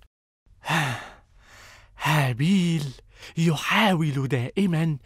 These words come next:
أن يتميز عليك أمام أهلك وأمام أبيك. كن عنيفًا معه، لا تستسلم.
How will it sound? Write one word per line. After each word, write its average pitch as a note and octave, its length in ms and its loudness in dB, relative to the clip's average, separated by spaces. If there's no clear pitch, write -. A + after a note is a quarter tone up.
أن G3 140 4
يتميز F#3 840 0
عليك E3 640 -2
أمام C3+ 540 -4
أهلك - 920 -10
وأمام A3 680 2
أبيك. F3 840 -4
كن A3+ 320 6
عنيفًا D#3+ 760 4
معه، E3 340 -2
لا F#3+ 460 10
تستسلم. - 1080 0